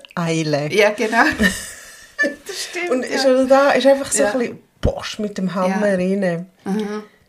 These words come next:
Speaker 1: Ich wollte f-, etwas vorlesen, und zwar ist einmal Berlin sehr schön beschrieben,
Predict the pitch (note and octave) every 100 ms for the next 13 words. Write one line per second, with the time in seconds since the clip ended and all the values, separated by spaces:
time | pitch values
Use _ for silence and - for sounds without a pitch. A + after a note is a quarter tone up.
0 | _ _ _ C4 C4+ A3+ G#3+ G#3 G3+ -
1 | G3 G3 F#3 - G3 A3 A3+ A3+ F#3+ F#3+
2 | - F#3 F3+ G3 G#3 - G#3+ - F#3 F#3
3 | G3+ G3 G3 F#3+ F#3 G3+ G#3 G3+ F#3+ G3
4 | - G3 G3+ F#3+ F#3 - F#3 G#3 G3+ F#3
5 | A#3